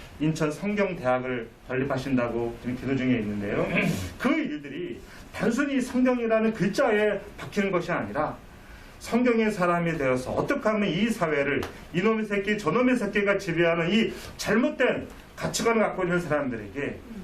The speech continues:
예수의 사랑으로 다가가서 그들을 변화시켜서 예수님이 바로 당신과 같은 고아와 가난하고 억눌린 자를 위해서 왔다라고 말씀해주고 그것이 말이 아니라 우리의 행함과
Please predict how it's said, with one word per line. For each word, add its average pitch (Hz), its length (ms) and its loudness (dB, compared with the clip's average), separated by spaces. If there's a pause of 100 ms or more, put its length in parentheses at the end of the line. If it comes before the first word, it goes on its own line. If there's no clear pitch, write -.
예수의 202 360 0
사랑으로 175 500 -2
다가가서 120 600 -2 (280)
그들을 294 380 2
변화시켜서 156 840 -2 (400)
예수님이 269 560 0
바로 247 400 2 (240)
당신과 277 500 2
같은 175 720 2 (180)
고아와 214 520 4
가난하고 214 720 2 (300)
억눌린 269 580 4
자를 175 380 2
위해서 139 260 0
왔다라고 151 720 2
말씀해주고 - 840 -2 (320)
그것이 262 320 2
말이 220 400 2
아니라 170 500 0 (400)
우리의 240 480 4
행함과 285 540 2